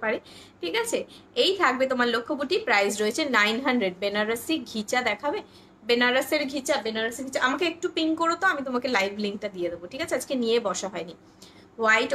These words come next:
organza হবে, organza, organza embroidery organza বলছো? হোয়াইটের উপরে, বেসের উপরে কিছু হবে, তুমি একটু ping করো, আমি তোমার link দিয়ে দেবো, ঠিক আছে? আচ্ছা, এবার দেখাচ্ছি, দেখো, blue এর উপরে মাল্টি লক্ষ্যবুটি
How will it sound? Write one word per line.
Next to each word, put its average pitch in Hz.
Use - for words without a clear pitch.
organza 233
হবে, 262
organza, 214
organza 269
embroidery 277
organza 285
বলছো? 302
হোয়াইটের 269
উপরে, 311
বেসের 269
উপরে 302
কিছু 269
হবে, 226
তুমি 262
একটু 285
ping 269
করো, 339
আমি 302
তোমার 226
link 208
দিয়ে 175
দেবো, -
ঠিক 381
আছে? -
আচ্ছা, -
এবার 330
দেখাচ্ছি, 359
দেখো, 294
blue 302
এর 330
উপরে 320
মাল্টি 269
লক্ষ্যবুটি 277